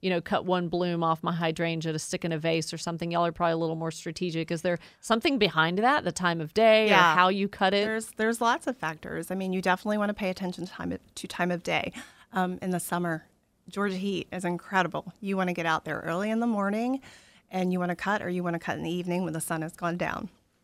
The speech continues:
Speaker 2: If you cut in the middle of the day, the plant is stressed.
Speaker 1: Yeah.
Speaker 2: And it's not gonna be, it's
Speaker 1: It's
Speaker 2: not
Speaker 1: not
Speaker 2: gonna
Speaker 1: gonna
Speaker 2: hold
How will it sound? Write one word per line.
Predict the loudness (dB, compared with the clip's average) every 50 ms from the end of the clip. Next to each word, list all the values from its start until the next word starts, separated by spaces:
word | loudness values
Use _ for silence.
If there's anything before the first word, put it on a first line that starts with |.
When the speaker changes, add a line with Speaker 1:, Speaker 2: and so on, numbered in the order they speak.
| _ _ _ _ _ _ _
Speaker 2:
If | -18 -16 -10
you | -10 -10
cut | -8 -2 0 0 0 0
in |
the | -2 -2
middle | -2 -2 -4 -4
of | -4 -6
the | -6 -6
day, | -4 -4 -2 -2 -2 -2
the | -4 -6
plant | -8 -8 -10 -6 -4 -4 -4 -6 -6
is | -10
stressed. | -10 -10 -6 -4 -4 -4 -2 -4 -8 -12 -14 -8 -4
Speaker 1:
Yeah. | 0 0 2 0 0 -2 -6 -10 _ _ -4
Speaker 2:
And | -2 -2
it's | -2 -2 -2 -2
not | -2 -2 -2 -2
gonna | -4 -4 -4
be, | -4 -4 -6 -4 -4
it's | -4 -4 0 0
Speaker 1:
It's | 2 6 6
Speaker 2:
not |
Speaker 1:
not | 6 8 8
Speaker 2:
gonna | 6
Speaker 1:
gonna | 6
Speaker 2:
hold | 8